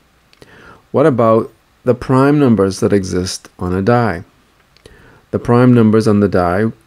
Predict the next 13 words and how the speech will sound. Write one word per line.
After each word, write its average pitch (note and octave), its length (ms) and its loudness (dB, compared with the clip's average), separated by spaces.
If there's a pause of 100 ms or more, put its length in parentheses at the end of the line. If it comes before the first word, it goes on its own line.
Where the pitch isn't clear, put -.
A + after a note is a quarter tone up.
are G2+ 120 -2
two, A2 460 -4 (200)
three, G2 460 -4 (140)
and G#2+ 180 -4
five. A2 420 -2 (100)
One A2 260 -2
is C#3+ 120 -4
not G#2+ 160 0
a G2 40 -2
prime G2+ 340 -2
number, A#2 280 0
remember F#2+ 480 -2
that. E2+ 240 -8